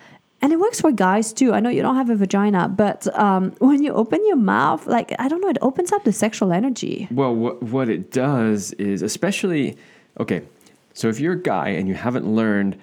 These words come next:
Speaker 2: how to move that energy through your body, like, you
Speaker 1: Mm-hmm.
Speaker 2: don't, you don't have a practice per se to intentionally move that body
Speaker 1: Mm-hmm.
Speaker 2: through, or that energy through, through the body.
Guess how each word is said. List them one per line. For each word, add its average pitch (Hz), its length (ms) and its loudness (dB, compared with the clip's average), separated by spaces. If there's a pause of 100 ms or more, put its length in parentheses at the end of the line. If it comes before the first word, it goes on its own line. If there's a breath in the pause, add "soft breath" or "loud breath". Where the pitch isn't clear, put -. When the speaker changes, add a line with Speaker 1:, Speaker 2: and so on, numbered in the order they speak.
Speaker 2:
how 110 220 -4
to 107 180 -8
move 104 420 0
that 101 180 0
energy 92 320 -4
through 98 420 -4
your 85 220 0
body, 78 320 -6
like, - 180 2
you 110 60 2
Speaker 1:
Mm-hmm. 113 80 2
Speaker 2:
don't, 131 320 -4
you 127 60 -4
don't 139 100 -4
have 123 120 -4
a 107 60 -4
practice 98 560 -4
per 90 220 -6
se 87 500 -2 (300 loud breath)
to 107 120 0
intentionally 101 760 -2
move 95 320 0
that 87 240 -4
body 80 320 -4
Speaker 1:
Mm-hmm. 226 140 4
Speaker 2:
through, 101 420 0 (340 soft breath)
or 95 100 -2
that 85 160 -4
energy 90 320 -4
through, 87 340 -2
through - 300 -6
the 80 40 -6
body. 78 360 -2